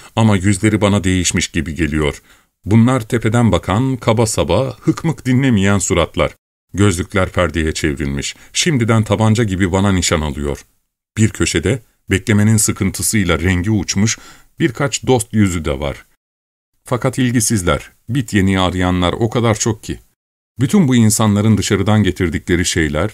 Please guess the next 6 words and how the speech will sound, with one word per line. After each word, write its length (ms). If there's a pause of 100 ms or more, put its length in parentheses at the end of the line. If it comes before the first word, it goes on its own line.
(160)
o 160
kaygı, 720
dalgınlık, 680 (120)
uğraş, 640
güvensizlik 720
yığını. 360